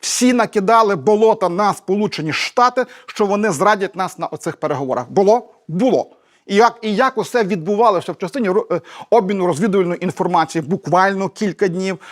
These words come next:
у частині надання допомоги буквально кілька днів, може бути дуже по-різному. Ще раз, маятник, він дуже специфічно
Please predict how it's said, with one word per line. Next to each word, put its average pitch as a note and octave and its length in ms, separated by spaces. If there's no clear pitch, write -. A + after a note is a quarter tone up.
у G#3 80
частині C4+ 400
надання G#3 460
допомоги F3 600
буквально G3+ 760
кілька G3+ 300
днів, G#3+ 380
може G3+ 200
бути F#3+ 220
дуже D#3 300
по-різному. D#3 680
Ще G#3 260
раз, E3 160
маятник, G3+ 540
він F3 140
дуже G3 280
специфічно G#3 840